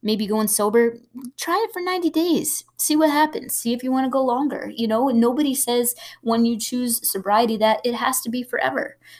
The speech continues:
Nobody says that, you know, unless it's something that, that's your, if you're one of those people that you know it has to be forever. So, um, nothing wrong with that. And, uh, yeah, that's it, guys. I'm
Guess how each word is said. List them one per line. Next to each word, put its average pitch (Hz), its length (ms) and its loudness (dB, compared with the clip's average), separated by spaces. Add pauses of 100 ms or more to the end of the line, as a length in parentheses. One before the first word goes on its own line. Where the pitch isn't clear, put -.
(100)
Nobody 208 240 -2
says 262 320 -2
that, - 220 -6
you 170 100 -4
know, 170 180 0
unless 196 360 2
it's - 120 0
something 190 240 -6
that, 185 300 -4
that's - 480 -4
your, 170 280 -4 (400)
if - 220 -16
you're 185 120 0
one 180 120 -2
of 185 80 -2
those 180 80 -8
people 185 180 -6
that 180 120 -2
you 185 80 -4
know 170 240 -2
it - 80 -4
has 135 160 -4
to - 80 -10
be - 120 -14
forever. - 380 -10
So, 196 380 2 (400)
um, 190 360 2
nothing 202 240 0
wrong 196 220 0
with 190 120 -6
that. 165 360 -6 (480)
And, 220 320 6
uh, 220 360 6
yeah, 226 260 4
that's 196 260 -2
it, 220 140 -8
guys. 196 280 -6
I'm 190 380 -6